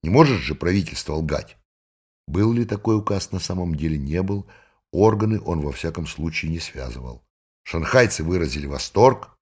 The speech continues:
Предложено им было брать столько вещей и такие, какие хотят. Они поехали, и с автомобилями, это на родине пригодится,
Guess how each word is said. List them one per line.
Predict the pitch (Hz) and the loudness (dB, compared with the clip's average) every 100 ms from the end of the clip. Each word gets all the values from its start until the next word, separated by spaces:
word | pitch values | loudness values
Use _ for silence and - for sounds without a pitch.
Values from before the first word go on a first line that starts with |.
| _ _ - | _ _ -4
Предложено | 82 107 147 101 90 | 2 6 6 6 2
им | 80 76 | 0 0
было | 82 80 | 0 0
брать | 73 87 - | 4 4 2
столько | - - 101 80 65 | -4 2 2 2 -4
вещей | 67 - 113 143 131 | -2 0 4 4 4
и | 82 | -2
такие, | 69 76 - 110 76 | -8 -6 2 2 2
какие | 67 - 87 | -4 -4 -4
хотят. | - 64 101 123 - - _ _ _ _ _ _ | -4 -2 2 2 0 -18 _ _ _ _ _ _
Они | 85 117 | 0 0
поехали, | - 76 90 117 - 104 92 80 _ _ _ _ _ | 2 0 2 2 2 0 -2 -6 _ _ _ _ _
и | 110 | -2
с | - | 0
автомобилями, | 78 78 69 65 71 123 123 113 | -2 -2 -4 -2 2 2 2 0
это | 82 - | -2 -4
на | 76 | -2
родине | 85 80 71 69 | 0 0 -2 -8
пригодится, | 67 69 67 64 104 - 87 | -8 -6 -6 -2 -2 -2 -8